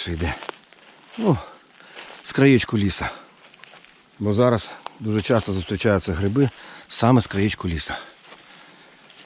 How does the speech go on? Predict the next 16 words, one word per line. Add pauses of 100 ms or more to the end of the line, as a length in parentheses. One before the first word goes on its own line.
(720)
Або
на
тропках,
от (100)
як
ми (420)
голубінку
знайшли. (3500)
Що
ти
там
знайшла? (1400)
А
ну,
що
це?